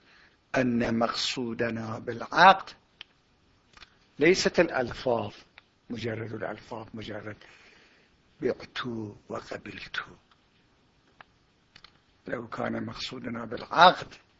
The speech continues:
الذي نريد أن نحكم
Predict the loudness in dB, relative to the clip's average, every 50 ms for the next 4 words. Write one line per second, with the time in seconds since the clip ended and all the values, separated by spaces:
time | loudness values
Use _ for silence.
0 | _ _ _ _ _ _ _ _ _ _ _ _ -4 -4 -4 -2 -4 -6 -6 -6
1 | -6 -8 -8 -6 -6 -6 -6 -8 -8 -8 -10 -10 -10 -10 -10 -10 -8 -8 -8 -6
2 | -8 -10 -8 -8 -8 -8 -10 -12 -12 -12 -10 -10 -10 -10 -10